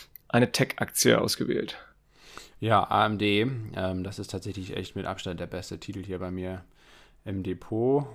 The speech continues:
Speaker 2: Ähm, vor allen Dingen auch der Optionsschein auf A M D, ähm, der war wirklich, das war, ja, ein feiner, feiner, feiner Einkauf hier.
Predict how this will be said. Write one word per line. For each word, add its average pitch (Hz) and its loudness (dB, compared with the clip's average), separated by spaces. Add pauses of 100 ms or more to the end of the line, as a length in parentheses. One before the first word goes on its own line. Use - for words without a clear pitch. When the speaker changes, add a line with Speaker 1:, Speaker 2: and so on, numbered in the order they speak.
(120)
Speaker 2:
Ähm, 98 -4
vor - -6
allen 101 0
Dingen 107 -2
auch 98 0
der 95 -4
Optionsschein 95 -4
auf 87 -4
A 82 -6
M 85 -6
D, 98 -6 (180)
ähm, 90 -8
der 101 -6
war 101 -6
wirklich, 101 -8 (600)
das 101 -4
war, 101 2
ja, 82 0
ein 101 -8
feiner, 110 -2
feiner, 107 -4 (280)
feiner 104 -6 (160)
Einkauf 127 -6
hier. 147 0